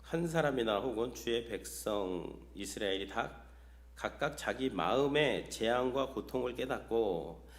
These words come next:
우리가 인생을 살아가면서, 어, 이 재앙과 고통이 몰려올 때가 있어요.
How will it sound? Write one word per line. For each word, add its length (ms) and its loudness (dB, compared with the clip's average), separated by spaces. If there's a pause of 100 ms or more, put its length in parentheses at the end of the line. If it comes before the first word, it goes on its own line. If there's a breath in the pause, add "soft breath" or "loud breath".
(260 loud breath)
우리가 380 6
인생을 520 0
살아가면서, 920 0 (340 loud breath)
어, 440 -4
이 180 -4
재앙과 560 4
고통이 400 0
몰려올 420 0
때가 180 0
있어요. 560 -6